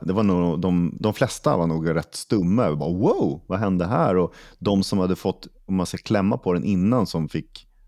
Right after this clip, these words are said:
ja, lägga ut videos på YouTube och sånt där nu, de hade också hållit tyst om det. Ingenting hade läckt ut, så att jag är imponerad att, eh,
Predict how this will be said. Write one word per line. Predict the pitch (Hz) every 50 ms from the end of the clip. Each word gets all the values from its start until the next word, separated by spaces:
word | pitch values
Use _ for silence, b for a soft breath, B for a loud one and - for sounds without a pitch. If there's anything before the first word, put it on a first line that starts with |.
| - _ _ -
ja, | 73 76 - 69 -
lägga | 82 82 85 80 85 80
ut | 80 -
videos | 80 92 95 95 87 90 87 - -
på | - 90
YouTube | 87 95 117 147 147 - - 139 123 107
och | 101
sånt | - 92 85 -
där | 78 78 80
nu, | 87 82 80 b b b b b b b _
de | - 87 117
hade | 160 147 147
också | - - 208
hållit | - - 90 87 - - - - - _ _ _ - - -
tyst | - 233 220 - - - - - -
om | - 175 165 - -
det. | - - - b b b b b b b - _ _
Ingenting | - 175 160 135 127 127 117 - - 196 196
hade | 143 101 85 87
läckt | 87 87 - - - - -
ut, | 131 98 82 - -
så | - 87
att | - -
jag | 98 101
är | 117
imponerad | 123 117 - 131 117 123 151 180 151 98 76 76 76
att, | 73 - - _ -
eh, | 82 78 76 73 73